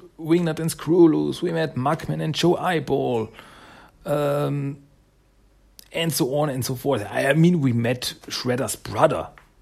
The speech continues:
We didn't know that he had a brother until then. Yeah, what else can I say?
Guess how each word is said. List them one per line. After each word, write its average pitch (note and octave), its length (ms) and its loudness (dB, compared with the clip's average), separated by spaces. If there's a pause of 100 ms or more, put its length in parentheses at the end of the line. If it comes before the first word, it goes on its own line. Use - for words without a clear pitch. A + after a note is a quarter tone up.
(1200)
We E2 100 -16
didn't A#2+ 360 -2
know A2 320 2
that F#2 200 -2
he G2+ 120 -6
had F#2+ 180 -2
a F#2 40 -4
brother A#2+ 400 -2
until F2+ 320 -6
then. G2+ 400 -4 (2750)
Yeah, C3 260 6
what B2 120 8
else B2 200 2
can C3+ 120 0
I B2+ 60 0
say? A2+ 280 -2